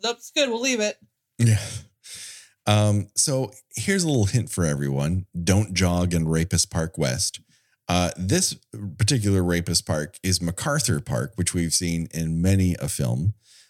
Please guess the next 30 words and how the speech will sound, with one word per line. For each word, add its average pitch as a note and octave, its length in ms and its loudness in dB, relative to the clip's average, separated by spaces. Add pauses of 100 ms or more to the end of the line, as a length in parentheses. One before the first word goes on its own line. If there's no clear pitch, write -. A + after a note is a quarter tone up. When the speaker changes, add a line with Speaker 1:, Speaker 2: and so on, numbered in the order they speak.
(120)
Speaker 2:
uh, D2 300 -4 (120)
covered D#2+ 340 0
on D2 160 -2
the C#2+ 80 -4
show. C2+ 460 -4 (540)
Um, E2+ 520 0 (460)
but, G2 460 0 (360)
uh, F#2 340 2 (220)
Billy B2+ 460 2
ends A2+ 320 2
up G#2 260 0 (360)
hearing C#3 720 0 (280)
someone A2 480 2
crying B2+ 520 -2
for C3 160 -2
help. G2+ 340 -6 (540)
And F2+ 200 2
so F#2 200 0
she F#2 180 0
goes F#2+ 340 2
over G#2+ 220 2
to G2 460 2
a F2 60 -4
little G2 360 2
lean-to G#2+ 640 2
barbecue F#2 640 0
pit C#2 340 -4 (460)
where F#2+ 160 2
she G2 160 0
finds F2+ 540 0